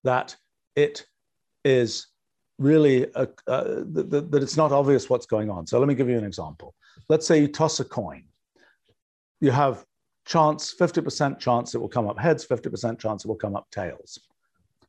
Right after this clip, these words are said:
Let's say that you toss the coin five times and it's heads every time. Okay, what do you conclude from that? Do you conclude that, oh, it just happened that way?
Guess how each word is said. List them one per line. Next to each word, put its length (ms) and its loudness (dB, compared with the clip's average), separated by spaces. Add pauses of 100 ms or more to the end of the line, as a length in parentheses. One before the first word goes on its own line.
(120)
Let's 260 0
say 520 2
that 400 -2 (500)
you 200 0
toss 320 -2
the 80 -8
coin 280 0
five 420 0
times 640 -4 (340)
and 140 -2
it's 120 -10
heads 340 0
every 260 2
time. 400 -14 (960)
Okay, 300 -4 (200)
what 180 2
do 80 2
you 140 4
conclude 560 2
from 200 -12
that? 120 -16 (120)
Do 100 0
you 120 4
conclude 640 2
that, 320 0 (520)
oh, 140 4
it 100 0
just 240 0
happened 480 -2
that 240 -6
way? 480 -6